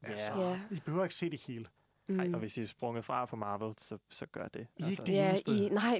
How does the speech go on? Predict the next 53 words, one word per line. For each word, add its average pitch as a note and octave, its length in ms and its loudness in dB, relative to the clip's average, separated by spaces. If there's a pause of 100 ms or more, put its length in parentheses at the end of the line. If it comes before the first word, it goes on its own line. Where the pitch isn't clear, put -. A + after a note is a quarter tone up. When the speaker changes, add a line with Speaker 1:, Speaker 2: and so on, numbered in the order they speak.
Speaker 3:
lige G#3 120 0
præcis. G#3 640 0 (120)
Speaker 1:
<laughs> - 80 -12
Det A#2 80 -2
er, A2 340 0
ja. - 100 -6 (280)
Speaker 3:
Vi G3+ 60 0
er G3+ 40 4
mange G3 280 4
andre, G3 240 2
der E3+ 460 2 (260)
beklager, F3+ 480 0 (280)
eller G3+ 200 -8 (200)
ja, - 160 -8 (120)
er G3 60 -10
beklagelige F3+ 440 -2
over E3+ 140 0
det, E3+ 100 -2
Speaker 1:
Ja. F3 40 0
Speaker 3:
men F3 180 -4
what F#3 180 -4
the - 120 -12
fuck? D#3+ 160 -6 (220)
Speaker 1:
Det B2+ 100 -4
meste D3 260 0
er A#2+ 60 2
jo A2+ 60 2
lavet A2+ 220 0
det A2 80 -2
der G#2+ 80 0
med, G#2 120 -4
at G#2 40 -4
man G2+ 100 -4
ikke G2+ 140 -8
kan G#2 120 -6
være G2+ 160 -4
excited G2+ 520 -4
på G#2+ 100 -10
samme G2+ 280 -8
måde, G2+ 220 -4
fordi A2 320 -10
der - 140 -6
bare G#2+ 220 -6
er A2 40 -6
så - 120 -14
meget G#2+ 220 -8
hele A2+ 140 -10
tiden, A2 220 -8
ikke? A#2+ 180 -8
Jeg A2 60 -4
kan G#2+ 100 -4
huske, G2+ 140 4
Speaker 3:
Jo. G2 160 2